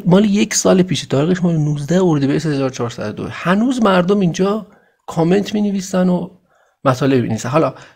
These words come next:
تو اپیزود بعدی می‌خوام بیام اینجا ببینم چی گفته بودم و موضوع بلیت کنسرت ایشون چیه، که حالا همینجوری گفتم یه تبلیغ بکنم. آها، بعد اینم سریع تا موضوع تبلیغاتیه بگم. آقای بیلبو-، بیلبورد هست مربوط به آقای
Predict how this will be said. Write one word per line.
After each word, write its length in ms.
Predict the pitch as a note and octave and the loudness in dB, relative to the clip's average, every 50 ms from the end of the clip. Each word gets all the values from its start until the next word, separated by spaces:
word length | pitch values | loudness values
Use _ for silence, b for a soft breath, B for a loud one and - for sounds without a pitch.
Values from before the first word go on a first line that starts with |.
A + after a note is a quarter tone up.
| B _ | B _
تو 80 | - - - _ - | -20 -20 -12 _ -6
اپیزود 360 | D3+ - E3+ D#3 F3+ F#3+ F#3 | -6 -4 -2 -4 -4 -2 -2
بعدی 360 | F#3 E3+ D#3 D#3 D#3 F3+ F#3 | 0 0 0 0 0 -2 -2
می‌خوام 300 | F#3 F3+ E3+ - F3+ E3+ | -2 -4 -4 -4 -4 0
بیام 160 | F3 F#3 F#3 | 2 2 2
اینجا 340 | F#3+ G3 F#3+ F3+ F3+ D#3 D#3+ | 4 2 2 0 0 0 0
ببینم 260 | E3 F#3 F#3+ F#3 E3+ | 2 2 4 2 2
چی 280 | - - - - - F#3+ | 0 -2 -4 -4 -2 -2
گفته 380 | G#3 A3 G#3+ F#3 - - - C#3+ | -2 -2 -4 -4 -6 -6 -6 -6
بودم 360 | C#3+ C#3 D3 C#3+ D#3 E3+ E3 | -4 -2 0 2 2 2 2
و 200 | D3+ C#3 B2 A#2+ | 2 2 2 2
موضوع 500 | - C#3 C3+ C3+ C3+ D3+ D#3+ E3 E3 E3 | 0 0 -2 -2 -2 -2 -2 0 0 0
بلیت 400 | D#3+ D#3 - C#3 C3+ C#3+ C#3 - | -2 -4 -4 -4 -4 -4 -6 -8
کنسرت 460 | E3+ - C3+ A#2+ A#2+ - C3+ - - | -4 -2 -2 -2 -2 -4 -6 -6 -6
ایشون 260 | C#3 B2+ B2 - C3+ B2 | -6 -6 -4 -4 -6 -6
چیه، 260 | B2 - - G#2 F#2 | -6 -8 -8 -8 -8
که 160 | - - C3+ | -8 -8 -8
حالا 220 | B2+ C3 C3+ C#3 | -6 -4 -2 -2
همینجوری 300 | C#3 C#3+ C#3 C3 B2+ B2 | -2 -2 -4 -4 -6 -6
گفتم 220 | B2 A#2+ - B2+ B2 | -8 -8 -8 -8 -8
یه 60 | B2 | -6
تبلیغ 400 | A#2+ A#2+ G2+ G#2 G#2+ G#2 G#2 G2+ | -4 -4 -4 -4 -6 -8 -8 -10
بکنم. 340 | A2 G#2+ - - A2 B2 - b b b b b b - | -10 -12 -12 -12 -12 -14 -14 b b b b b b -4
آها، 240 | E3 D#3+ C#3 A2+ B B B B B B B B | 0 0 0 0 B B B B B B B B
بعد 200 | - F#3+ G3 F#3 | 0 0 2 2
اینم 140 | - G3+ G3+ | 0 -2 -2
سریع 320 | F#3 - - D3 D3 D3+ D#3+ | -4 -4 -6 -4 -4 -4 -4
تا 200 | - D#3 D3+ D3 - - | -4 -4 -6 -6 -6 -6
موضوع 180 | C3 C3 C3 | -4 -4 -4
تبلیغاتیه 640 | B2+ - B2 A2 A2+ A#2+ - A2+ A2 - - C3+ D3 | -4 -4 -4 -2 -2 -2 -4 -4 -6 -6 -6 -4 -4
بگم. 340 | D#3 D#3 C#3+ B2+ - - - - | -2 -4 -2 -4 -4 -6 -6 -6
آقای 240 | - C#3 D3 E3 E3 | -4 -2 -2 -2 -2
بیلبو-، 360 | D3+ D#3+ C#3+ C#3 C3+ D#3 D#3+ - | -2 -2 -4 -2 -2 -4 -4 0
بیلبورد 380 | F3 F#3 F3 E3 F3+ G#3 G3+ | 2 2 2 4 2 2 2
هست 260 | G#3+ G3+ G3 G3 - - | 2 2 2 2 0 2
مربوط 380 | D#3+ D#3 D#3 E3 F3+ F3+ - | 2 2 2 0 -2 -4 -2
به 140 | F3+ D#3 D3 | -2 -2 0
آقای 460 | - C3+ C3 C#3+ D#3+ D#3+ C#3 A2 A2 | 0 0 0 0 0 0 0 -2 -4